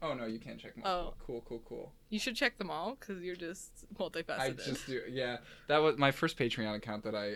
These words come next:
Speaker 1: uh, had was very unfocused and basically was, like, all of the different things that I do, even though I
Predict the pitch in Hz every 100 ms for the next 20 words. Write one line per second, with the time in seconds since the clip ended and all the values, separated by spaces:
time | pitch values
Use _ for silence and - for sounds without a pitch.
0 | - 110 104 98 92 113 104 98 107 -
1 | 113 101 95 101 95 95 98 - 104 98
2 | - 110 95 - - 110 - - 98 90
3 | - - - - 95 98 95 - 95 98
4 | 104 101 92 - 110 113 90 85 101 101
5 | 92 87